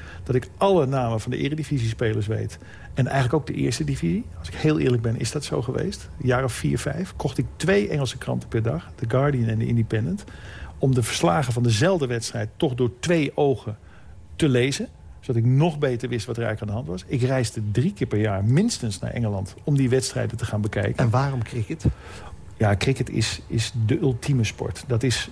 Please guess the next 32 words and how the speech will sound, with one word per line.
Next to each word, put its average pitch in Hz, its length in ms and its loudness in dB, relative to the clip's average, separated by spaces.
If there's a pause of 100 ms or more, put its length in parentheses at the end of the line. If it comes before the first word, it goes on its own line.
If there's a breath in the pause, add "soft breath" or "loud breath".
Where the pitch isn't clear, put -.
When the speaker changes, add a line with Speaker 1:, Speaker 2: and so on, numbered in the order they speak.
(140)
Speaker 1:
dat 120 180 2
is 123 200 0 (200)
een 117 160 2 (100)
ontzettend - 580 0
spannend 110 320 0
spel. - 380 -2 (560)
Als - 180 -2
je 135 80 2
weet 139 240 4
wat 120 120 0
de 120 60 0
regels 120 360 -2
zijn. 190 280 -4 (100)
Want 113 120 -2
het, 113 340 -2
het 120 220 -2
oogt 147 300 2
ogenschijnlijk... 117 760 2
Het 120 120 -4
is 110 100 2
ook 110 200 0
een, 120 200 -2
een 127 80 0
sport 131 280 0
als 110 100 0
een 104 80 4
schijnbeweging. 135 640 0
Het 160 140 -2
oogt - 340 -2
ogenschijnlijk 127 680 0
ontzettend 127 460 0
saai. - 340 -2